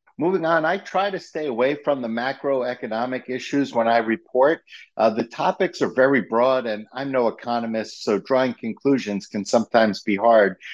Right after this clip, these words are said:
But I do have a number of lumber dealers following along, and this news may have some implications for paint dealers as well.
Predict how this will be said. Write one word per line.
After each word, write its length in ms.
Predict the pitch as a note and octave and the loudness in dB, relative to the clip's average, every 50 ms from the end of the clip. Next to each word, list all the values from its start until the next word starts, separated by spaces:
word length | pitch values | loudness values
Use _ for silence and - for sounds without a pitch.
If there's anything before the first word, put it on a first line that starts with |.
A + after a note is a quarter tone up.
| - - _ _ | -18 -20 _ _
But 140 | - B2 C3+ | 0 4 4
I 80 | C#3 C3+ | 4 2
do 320 | B2+ C3 D#3+ F3 F3 D#3 | 2 0 2 2 2 2
have 260 | C#3+ D3 C#3 C#3 C3 | 0 2 0 2 0
a 40 | C3 | -2
number 280 | C3 C3 C3 C3 A#2+ B2+ | -4 -4 -4 -2 -2 -2
of 140 | A2+ G2 A#2 | -2 -2 -4
lumber 240 | C3+ C3+ C3 A#2+ | -4 -4 -4 -6
dealers 420 | G#2 F#2+ G#2+ G#2 F#2+ F#2+ F#2 - - | -4 -2 -2 -2 -2 -2 -6 -8 -6
following 460 | _ A2 G2+ F#2+ F#2+ F#2 F#2+ F#2 F2+ | _ -2 0 0 -2 -4 -6 -6 -6
along, 420 | F2+ F2+ F2+ F2 F2 F2 F2 F#2 - _ _ | -6 -4 -2 -2 -2 -2 -6 -8 -14 _ _
and 260 | A#2 A#2 A#2 A#2 A#2+ | 0 2 2 2 4
this 300 | C3+ F#3+ F#3+ F#3 - - | 4 2 2 2 -4 -2
news 280 | D3 C#3+ C#3 B2+ - - | 0 0 0 -2 0 0
may 160 | D3+ E3 F3 | 2 2 2
have 240 | D3+ D3+ D3 C#3 A#2+ | 2 4 2 2 2
some 200 | - - B2 B2 | -2 -6 -6 -6
implications 760 | C3 B2 - A#2 - - B2+ A#2+ B2 A#2 - - A2+ G2 - | -6 -4 -6 -10 -6 -2 -2 -2 -2 -2 -4 -6 -6 -6 -2
for 180 | - A#2 G2+ | -2 -2 -2
paint 300 | - - B2+ A#2+ A#2+ A#2+ | 0 0 0 0 0 2
dealers 420 | - B2 A#2 A2+ A2+ G#2 F#2+ - - | 4 4 6 6 6 4 2 2 -2
as 200 | G2 E2+ - - - | -4 -4 -4 0 2
well. 520 | A#2+ B2+ A#2+ G2 F2 D#2+ F2 - - | 4 4 4 4 2 -2 -8 -14 -18